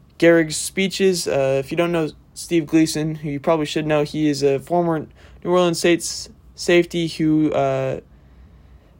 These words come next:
uh, was battling or has been battling A L S for a long time. He is very highly known for a block punt against, uh, I don't know who it was against, but it was in the first game back for New Orleans after Hurricane Katrina.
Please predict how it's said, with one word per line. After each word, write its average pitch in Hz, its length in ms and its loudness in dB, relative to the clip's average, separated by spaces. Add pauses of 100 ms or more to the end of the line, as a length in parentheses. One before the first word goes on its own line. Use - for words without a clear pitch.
(140)
uh, - 360 0 (240)
was 160 240 -2
battling 160 680 2
or 160 120 0
has 165 220 4
been 165 120 -2
battling 147 360 4
A 143 80 4
L 147 160 4
S 139 160 0
for 147 140 -6
a 139 60 0
long 139 280 -2
time. 139 380 -4
He 143 280 -2
is 135 400 -6 (480)
very 180 360 4
highly 160 260 2
known 147 240 0
for 143 140 2
a 139 40 2
block 139 360 0
punt 139 320 -10 (260)
against, 139 580 -6
uh, 135 360 -2 (420)
I - 60 2
don't 185 120 4
know 180 80 2
who 165 140 2
it 151 120 2
was 143 120 -2
against, 135 340 -6
but 139 100 -2
it 143 40 2
was 135 160 -2
in 135 280 -8 (140)
the - 60 -12
first 170 260 2
game 151 200 0
back 135 240 2
for 139 140 -4
New 139 140 -4
Orleans 135 420 -2
after 135 400 -4
Hurricane 139 580 -2
Katrina. 190 560 -2